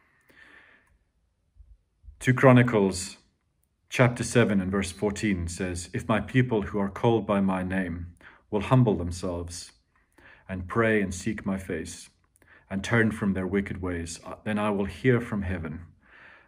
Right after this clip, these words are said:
I will forgive their sin and heal their land." And it's just amazing that through this process of humbling ourselves, God heals our hearts and he heals our land. And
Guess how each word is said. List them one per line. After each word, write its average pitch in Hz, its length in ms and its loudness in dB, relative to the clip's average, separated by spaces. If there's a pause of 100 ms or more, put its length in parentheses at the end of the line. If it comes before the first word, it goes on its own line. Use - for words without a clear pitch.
I 98 100 -4
will 95 160 -4
forgive 107 540 0
their 104 100 0
sin 90 480 -4
and 87 120 -8
heal 92 420 -2
their 82 180 -10
land." 82 400 -8 (800)
And - 360 2
it's - 160 -12
just 202 180 4
amazing 120 460 8
that 110 100 -2
through 135 240 6
this 117 180 4
process 117 580 2
of 101 120 -2
humbling 131 480 6
ourselves, 95 720 2
God 98 320 2
heals 107 640 2
our 95 180 -6
hearts - 500 -6 (640)
and 107 420 4
he - 240 -6
heals 95 640 -2
our 95 180 -6
land. 95 400 -2 (800)
And 101 600 2